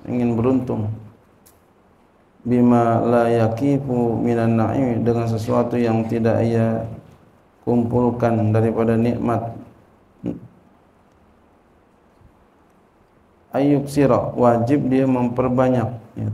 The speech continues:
ta'ayyana, nyatalah, maksudnya wajib memperbanyak, min zikri hazil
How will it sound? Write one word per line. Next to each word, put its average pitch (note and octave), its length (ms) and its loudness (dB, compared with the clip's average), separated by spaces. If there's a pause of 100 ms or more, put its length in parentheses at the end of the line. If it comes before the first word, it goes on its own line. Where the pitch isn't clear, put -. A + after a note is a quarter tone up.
ta'ayyana, A#2+ 720 0
nyatalah, A#2+ 640 -2
maksudnya A2+ 480 0
wajib B2 400 2 (720)
memperbanyak, B2+ 880 2
min B2+ 320 0
zikri C#3 400 0
hazil B2 560 0